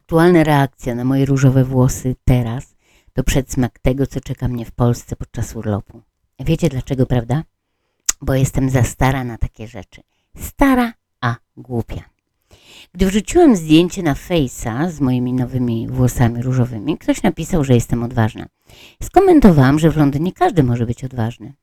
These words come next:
I to prawda. Tu nikt nie zwraca na mnie uwagi. <laughs> Nikt nie pokazuje palcem. Nie jestem żadnym kuriozum. Owszem, zdarzają się przypadki, że ludzie machają do mnie ręką, wołają, że mam super włosy, że super wyglądam.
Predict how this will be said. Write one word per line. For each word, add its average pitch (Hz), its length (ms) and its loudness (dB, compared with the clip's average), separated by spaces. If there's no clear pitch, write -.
I - 80 -10
to - 120 0
prawda. 131 440 -2
Tu - 140 2
nikt 302 280 6
nie 285 80 10
zwraca 262 440 4
na 240 160 6
mnie 220 260 4
uwagi. 262 680 4
<laughs> - 320 4
Nikt - 160 0
nie 269 120 8
pokazuje 226 520 6
palcem. 214 680 4
Nie 226 160 6
jestem 202 420 6
żadnym 165 480 2
kuriozum. 135 720 4
Owszem, 135 480 0
zdarzają 139 440 4
się 170 140 -4
przypadki, - 560 0
że 139 140 2
ludzie 147 260 4
machają 131 460 2
do 123 120 4
mnie 127 180 4
ręką, 120 420 -2
wołają, 131 600 2
że 135 120 0
mam 131 180 2
super 143 340 2
włosy, 123 360 4
że 139 140 0
super 127 320 0
wyglądam. 117 640 0